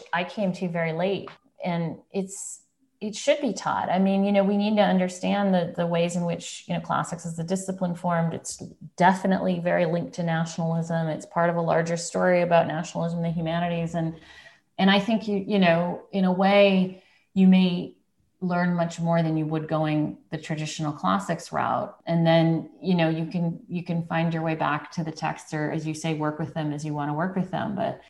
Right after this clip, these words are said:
you know, there's more programs that are becoming more interdisciplinary. I think Chicago's program, I mean, U C L A,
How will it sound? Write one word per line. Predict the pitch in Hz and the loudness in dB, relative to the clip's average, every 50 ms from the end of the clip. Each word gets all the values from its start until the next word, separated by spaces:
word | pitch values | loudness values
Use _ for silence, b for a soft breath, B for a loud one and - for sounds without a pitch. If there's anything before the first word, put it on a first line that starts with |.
| _ | _
you | 202 202 190 | 2 4 4
know, | 185 170 160 | 4 4 4
there's | 180 180 185 180 | 2 2 2 2
more | 214 247 285 311 302 | 2 2 2 2 0
programs | - 269 254 240 226 226 208 202 190 | 0 -2 -2 0 0 0 0 2 2
that | 196 185 | 0 0
are | 180 | 0
becoming | 180 175 - 185 185 180 175 175 170 | -2 -2 0 0 0 2 2 0 0
more | 170 170 | 0 0
interdisciplinary. | 165 165 165 165 170 165 - 175 170 - 170 165 160 156 156 | 0 -2 -4 -4 -4 -4 -6 -8 -6 -4 -2 -2 -2 -2 -2
I | 151 | -4
think | 175 - | -4 -6
Chicago's | - - - - 160 160 160 160 165 160 160 - | -8 -12 -6 -2 0 0 0 0 -2 -4 -6 -6
program, | - 165 156 156 156 156 156 151 151 151 151 | -6 -6 -6 -6 -6 -4 -2 -2 0 -2 -2
I | 147 | -2
mean, | 151 151 | -4 -4
U | 156 156 | -4 -6
C | 156 - - 160 | -6 -6 -4 -4
L | 151 147 147 | -2 -2 -2
A, | 147 147 147 147 143 143 143 | -4 -4 -4 -6 -6 -8 -12